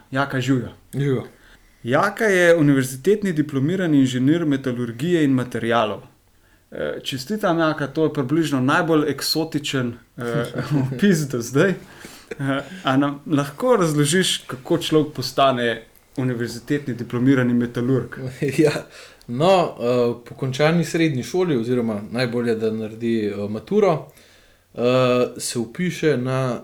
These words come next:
Speaker 2: e, smer, mislim, da so zdaj spremenili majčkan, na inženirstvo materialov.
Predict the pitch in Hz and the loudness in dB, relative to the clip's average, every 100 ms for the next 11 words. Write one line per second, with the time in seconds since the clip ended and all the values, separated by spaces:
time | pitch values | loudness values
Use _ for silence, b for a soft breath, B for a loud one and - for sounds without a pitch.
0 | - 107 - - 131 165 170 147 143 160 | -10 -10 -10 -6 -2 0 0 0 0 0
1 | 180 127 117 - 104 127 123 - 107 120 | -2 -2 -4 -6 -4 -4 -4 -6 -4 -2
2 | 160 160 160 156 - 131 110 107 107 101 | -2 0 -2 -4 -6 -4 -4 -4 -4 -6
3 | 101 113 110 127 131 127 131 110 - 104 | -6 -8 -6 -4 -4 -4 -6 -6 -6 0
4 | 117 190 170 | 2 2 0